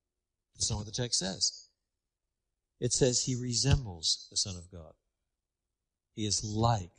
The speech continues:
the Son of God. He is like him insofar as the narrative itself mentions no mummy,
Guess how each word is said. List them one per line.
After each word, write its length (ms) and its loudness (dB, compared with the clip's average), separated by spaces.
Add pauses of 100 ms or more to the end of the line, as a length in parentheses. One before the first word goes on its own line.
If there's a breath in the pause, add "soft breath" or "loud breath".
(140)
the 60 -2
Son 200 -2
of 140 -14
God. 220 -12 (260)
He 80 -2
is 100 4
like 280 8
him 100 0
insofar 640 6
as 300 0
the 100 -4
narrative 380 -2
itself 480 0 (880)
mentions 960 4
no 140 0
mummy, 400 -4